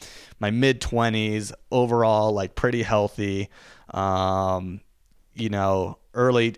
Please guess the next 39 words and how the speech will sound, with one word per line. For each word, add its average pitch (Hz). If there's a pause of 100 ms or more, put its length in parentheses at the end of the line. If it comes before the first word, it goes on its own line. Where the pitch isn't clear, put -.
early 127
to 107
mid-twenties. 95
This, 160 (140)
I've, 135 (460)
have 135
always 127
been 117
a 107
pretty 110
healthy 101
person. 101 (420)
Um, 131 (720)
like, 117
rarely 123
go, 123 (120)
go 120
to 120
the 110
doctor 107
until 107
now. 98
Like, 104
I'm 98
in 98
my 92
thirties 95
now, 90
and 98
I 98
feel 95
like 92
I've 95
been 92
to -
the 101
doctor, 95
like, 85 (240)
uh, 80